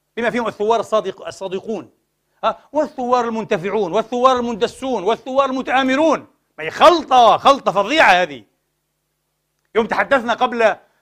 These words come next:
شهر في حديث بعد صلاة الجمعة أنه ما ي-، ما يجوز قتل الأسرى، قتل الأسرى لا يجوز. بعض الناس: "كيف ولكن؟" قلت لهم: "ما في لكن،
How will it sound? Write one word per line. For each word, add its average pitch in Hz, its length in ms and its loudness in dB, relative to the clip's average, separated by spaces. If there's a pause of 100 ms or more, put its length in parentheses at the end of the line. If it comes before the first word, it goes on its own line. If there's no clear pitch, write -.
(420)
شهر 226 400 4 (720)
في 196 100 -6
حديث 190 280 -4
بعد 196 260 2
صلاة 196 220 2
الجمعة 190 560 -4
أنه 196 120 -10
ما 233 180 0
ي-، 320 180 -2
ما 294 340 0
يجوز 311 300 -2
قتل 214 260 -4
الأسرى، 165 500 -12 (720)
قتل - 260 6
الأسرى 269 360 4
لا 285 200 10
يجوز. 220 500 -4 (200)
بعض 240 200 2
الناس: 330 300 -10
"كيف 440 140 -8
ولكن؟" 392 520 -8
قلت - 260 -20
لهم: 269 160 -2
"ما 320 120 0
في 294 200 -8
لكن، 240 580 2